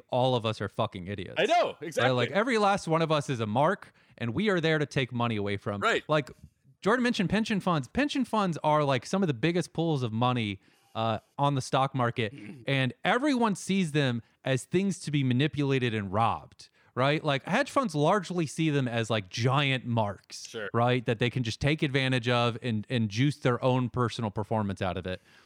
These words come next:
Speaker 1: But, like, they clearly see every regular person, they call us retail investors, if you
Speaker 2: <laughs>
Speaker 1: keep seeing that term, they clearly see every regular person as the dumbest fucker
Speaker 2: I
Speaker 1: around,
Speaker 2: know.
Speaker 1: and they can take all your money.
Speaker 2: <laughs>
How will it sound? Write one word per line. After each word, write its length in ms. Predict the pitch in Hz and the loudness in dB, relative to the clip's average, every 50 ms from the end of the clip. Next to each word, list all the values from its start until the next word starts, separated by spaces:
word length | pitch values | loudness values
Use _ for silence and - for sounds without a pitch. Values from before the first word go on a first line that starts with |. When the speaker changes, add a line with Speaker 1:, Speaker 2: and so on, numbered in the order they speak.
| _ - | _ -2
Speaker 1:
But, 100 | 170 170 | 0 2
like, 200 | 170 156 135 - - - _ | 2 2 0 0 -8 -8 _
they 100 | - 226 226 | -2 -2 0
clearly 420 | - - 294 339 359 359 311 254 175 | 0 0 2 4 4 4 2 2 0
see 180 | - 214 175 - - | 2 0 0 0 2
every 360 | 180 202 254 233 247 240 214 | 0 0 2 2 0 0 0
regular 460 | 170 139 170 220 247 208 196 165 143 120 | 0 0 0 0 0 0 0 2 0 0
person, 520 | - 131 123 123 113 - 135 127 127 123 | 0 0 -2 -2 -2 -2 -4 -4 -4 -2
they 80 | 113 107 | -4 -2
call 240 | - 131 135 135 135 | 0 0 0 0 0
us 120 | 117 - - | -2 -4 -8
retail 500 | 104 104 117 127 - - 127 127 127 131 | -8 -6 -8 -6 -4 -2 -2 0 0 -2
investors, 640 | 131 117 107 95 95 - - 113 104 113 127 120 | -2 -2 -2 -4 -6 -6 -6 -8 -6 -6 -8 -8
if 140 | - 117 143 104 | -8 -8 -8 -8
you 140 | 104 143 - - | -10 -12 -12 -12
Speaker 2:
<laughs> 60 | - | -6
Speaker 1:
keep 160 | - 127 110 | -6 -6 -6
seeing 260 | - - 123 117 113 117 | -4 -4 -4 -2 -2 -2
that 160 | 117 117 - | -2 -4 -2
term, 260 | - 107 101 101 107 - _ - - - - _ _ - | -2 -2 -2 -2 -4 -6 _ -20 -20 -20 -20 _ _ -2
they 140 | 160 196 220 | -2 -2 -2
clearly 420 | - _ - - 269 302 311 285 | -2 _ -2 0 0 2 2 0
see 160 | - - 214 - | 0 -2 -2 0
every 220 | 180 208 226 196 | 0 0 0 0
regular 320 | 175 175 180 180 180 151 | 0 0 0 0 -2 -2
person 260 | - 143 131 - - 127 | -2 -2 -4 -2 -2 -2
as 180 | - 127 123 110 | -2 -2 -2 0
the 100 | 135 123 | 0 -2
dumbest 420 | 110 117 139 147 147 139 - - | 0 0 0 2 2 0 -2 0
fucker 360 | - 135 127 - 135 117 110 101 | -2 -2 -2 0 -2 -2 0 0
Speaker 2:
I 20 | |
Speaker 1:
around, 160 | 113 117 113 101 | 0 2 2 2
Speaker 2:
know. 220 | 113 123 120 113 - - - - | 2 0 0 -2 -4 -8 -8 -4
Speaker 1:
and 80 | 113 | -4
they 60 | 117 | -2
can 100 | 117 123 | -2 0
take 140 | 113 135 113 - - | -2 -2 -2 -2 0
all 180 | 139 127 127 | 0 2 2
your 140 | 123 117 113 110 | 2 0 0 0
money. 220 | 107 101 95 85 - - - - | -2 -2 -4 -6 -10 -16 -12 -10
Speaker 2:
<laughs> 80 | - 151 | -10 -10